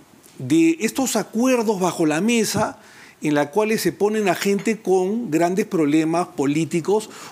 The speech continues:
o delitos. O sea, eh, es responsabilidad de los periodistas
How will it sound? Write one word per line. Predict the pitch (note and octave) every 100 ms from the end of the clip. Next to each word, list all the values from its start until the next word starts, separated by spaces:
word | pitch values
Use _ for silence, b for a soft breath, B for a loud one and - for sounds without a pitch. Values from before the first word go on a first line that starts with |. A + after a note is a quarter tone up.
| B
o | D#3+ F3+ C#4+
delitos. | G#3 F3 G#4+ B3+ C#3 G#2+ - -
O | -
sea, | A#2+ F#2 - B B B
eh, | - B2 B2 -
es | G3
responsabilidad | G#3+ G#3 F#3+ F#3 D#3+ D3+ F3+
de | G3
los | E3+
periodistas | D3+ C#3+ E3+ G#3 - G3 -